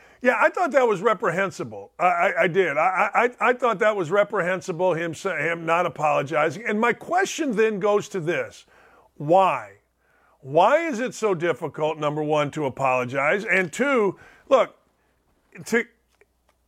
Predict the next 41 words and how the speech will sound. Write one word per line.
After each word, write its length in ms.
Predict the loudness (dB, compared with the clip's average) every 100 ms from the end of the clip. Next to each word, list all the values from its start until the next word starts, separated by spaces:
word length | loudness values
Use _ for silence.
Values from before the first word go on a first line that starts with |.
| _
to 160 | -4 -4
get 400 | 0 0 0 -2
into, 640 | -2 -2 -2 -2 0 0 -2
I 100 | -2
don't 120 | 0
know 80 | 2
how 100 | 2
many 200 | 2 -2
N 120 | -2
C 160 | -4 0
double 240 | 0 0
A 80 | -2
tournaments 520 | -4 -6 -4 -4 -2
I 140 | -2 -2
coached 460 | -4 -6 -8 -10
in. 100 | -6
Let's 220 | -4 -2
just 160 | -2 -2
say 180 | -2 -2
fifteen, 640 | -2 -2 -2 -10 -10 -12 _ -10
okay? 380 | -2 2 2 0 _ _ -20 _ -6
To 100 | -2
get 360 | 2 0 0
into 380 | 0 0 0 0
the 120 | 0 0
Indiana 420 | 0 0 0 0 0
University 720 | 0 0 0 0 0 -2 -4
men's 320 | 0 0 -2
basketball, 960 | 0 0 0 -4 -10 -2 2 4 2 -4 _ _ _ _
uh, 380 | 0 2 2 0 -4 _ _ -4
locker 460 | 2 4 2 -2
room 220 | -12 -10
or 160 | -6 -4
the 100 | -2
University 520 | -2 0 2 0 -2
of 80 | -4
Kentucky 520 | -6 -2 0 0 -2
men's 300 | -2 -2 -2
basketball 680 | 0 0 0 -4 0 2 2
locker 400 | 2 2 0 -8
room 280 | -14 -16